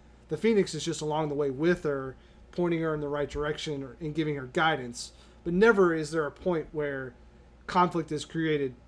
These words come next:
by the Phoenix, which I like because, you know, Mushu was kind of this troublemaker, and, you know, if you take him out of the film in ninety-eight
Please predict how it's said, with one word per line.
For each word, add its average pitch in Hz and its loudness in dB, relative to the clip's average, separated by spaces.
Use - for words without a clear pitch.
by 151 0
the 139 -6
Phoenix, 127 -10
which 202 0
I 214 6
like 175 2
because, 156 -6
you 196 2
know, 151 0
Mushu 190 2
was 165 -2
kind 165 -2
of 135 -8
this 156 -4
troublemaker, 156 0
and, 135 -6
you 160 -8
know, 135 -10
if 165 -6
you 170 -6
take 185 0
him 175 2
out 160 2
of 147 -4
the - -20
film 156 -2
in 156 -8
ninety-eight 156 0